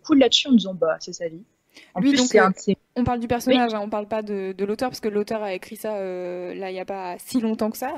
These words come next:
Speaker 2: C'était dans les années quatre-vingts, je crois, non, un truc dans le genre.
Speaker 1: Il a commencé en soixante-dix-sept, je re-regardais avant.
Speaker 2: Ok.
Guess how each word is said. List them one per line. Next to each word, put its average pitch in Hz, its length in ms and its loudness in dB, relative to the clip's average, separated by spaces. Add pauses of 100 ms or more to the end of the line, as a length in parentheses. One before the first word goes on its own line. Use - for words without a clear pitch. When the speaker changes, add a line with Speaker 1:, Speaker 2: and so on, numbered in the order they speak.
(120)
Speaker 2:
C'était 202 200 -16
dans 208 140 -2
les 208 140 -6
années 196 160 -6
quatre-vingts, 233 320 -8
je - 80 -12
crois, 254 160 -6
non, 226 120 -6
un 220 60 -10
truc 220 140 -16
dans 208 60 -10
le 214 80 -10
genre. 277 80 -12 (640)
Speaker 1:
Il - 20 -20
a - 40 -20
commencé 247 440 4
en 220 300 4
soixante-dix-sept, 247 560 0
je 190 80 -2
re-regardais 214 460 4
avant. 202 160 -8
Speaker 2:
Ok. 226 120 -12